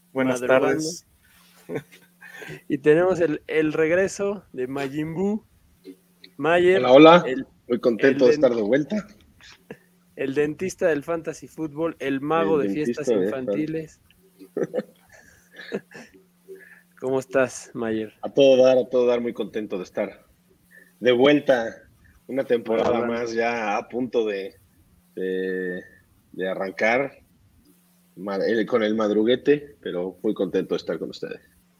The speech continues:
Speaker 2: Y qué mejor que para hablar de tus Bills, las facturas de Buffalo, y vamos a hablar de las, de las divisiones este, para terminar nuestras,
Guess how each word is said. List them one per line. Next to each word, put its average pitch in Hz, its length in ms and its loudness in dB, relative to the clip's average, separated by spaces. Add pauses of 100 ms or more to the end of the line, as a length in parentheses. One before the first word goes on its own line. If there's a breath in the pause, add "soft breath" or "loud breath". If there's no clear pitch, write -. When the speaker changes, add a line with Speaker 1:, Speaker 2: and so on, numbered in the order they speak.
(100)
Speaker 2:
Y 123 160 -14
qué 156 140 0
mejor 160 500 0 (160)
que 139 180 -12
para 117 160 -2
hablar 139 320 -4 (220)
de 120 200 -12
tus 113 360 -16
Bills, 160 400 -8 (1040 soft breath)
las 117 220 -12
facturas 143 480 -6
de 120 60 -4
Buffalo, 156 420 -2
y - 20 0
vamos 147 240 -2
a 131 60 -4
hablar 123 260 -2
de 127 80 -4
las, - 480 -8 (160)
de 110 460 -8
las 110 180 -6
divisiones 120 600 -8
este, 165 600 -6
para 101 180 -6
terminar 113 460 -8
nuestras, 98 600 -8